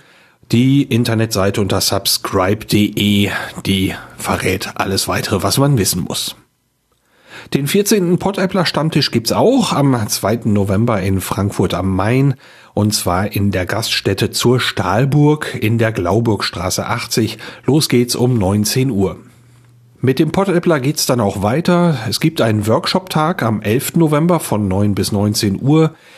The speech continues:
Das findet statt im Institut für Neue Medien am Frankfurter Osthafen.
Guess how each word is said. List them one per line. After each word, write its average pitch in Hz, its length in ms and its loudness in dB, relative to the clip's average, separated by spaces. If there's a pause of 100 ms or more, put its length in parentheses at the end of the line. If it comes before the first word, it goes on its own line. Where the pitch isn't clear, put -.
(200)
Das - 200 -4
findet 104 260 0
statt - 320 -4
im 107 220 0
Institut 143 680 0
für 139 260 2
Neue 120 400 2
Medien 107 640 2
am 120 320 -2
Frankfurter 110 760 -2
Osthafen. - 840 -4